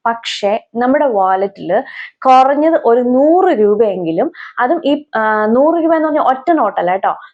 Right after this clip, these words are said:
നൂ-, മിനിമം ഞാൻ പറയുന്നത് ഒരു നൂറ് രൂപ എടുക്കാൻ ഇന്നത്തെ കാലത്ത് എങ്ങനെ നോക്കിയാലും നമ്മൾ പറ്റും.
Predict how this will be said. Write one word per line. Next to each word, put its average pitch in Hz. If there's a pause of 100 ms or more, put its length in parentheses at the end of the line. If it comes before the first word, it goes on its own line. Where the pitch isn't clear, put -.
നൂ-, 302
മിനിമം 330
ഞാൻ 285
പറയുന്നത് 190
ഒരു 311
നൂറ് 339
രൂപ 349
എടുക്കാൻ 285
ഇന്നത്തെ 285
കാലത്ത് 262
എങ്ങനെ 269
നോക്കിയാലും 240
നമ്മൾ 240 (440)
പറ്റും. 294